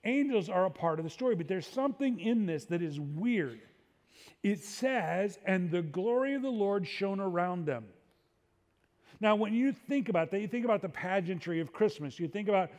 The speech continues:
okay, the one angel, he's gonna have a solo, so we put the spotlight on the angel. That's not the picture here. The picture is there is an angel, but there is a light that surrounds not the angel,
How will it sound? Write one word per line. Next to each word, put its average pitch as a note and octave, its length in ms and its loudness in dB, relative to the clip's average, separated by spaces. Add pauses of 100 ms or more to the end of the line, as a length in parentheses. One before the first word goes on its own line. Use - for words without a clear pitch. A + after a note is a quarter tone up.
(220)
okay, G3+ 300 0
the F#3 100 0
one G3+ 140 -2
angel, G3+ 320 0
he's D#3 120 -2
gonna F#3+ 140 -4
have G3+ 80 -6
a F3+ 60 -4
solo, G#3 320 2
so D#3 140 -6
we D#3 60 -4
put A#3 160 -4
the F#3+ 80 -10
spotlight G3+ 520 -2
on F#3+ 120 0
the F3+ 140 -2
angel. E3+ 420 -2 (440)
That's A#3 320 4
not A#3 520 2
the A3 80 8
picture G3 540 -2
here. C3+ 240 -2 (400)
The F3+ 80 0
picture G#3 400 0
is D#3 140 -2
there A#3+ 240 6
is G3 120 2
an F#3+ 120 2
angel, G3 480 0
but D#3+ 120 -4
there A#3 220 4
is G3 160 -4
a F3+ 60 0
light F3+ 580 2
that F#3 180 -2
surrounds F#3 600 -2
not G3+ 500 -4
the G3 160 -2
angel, E3+ 460 -2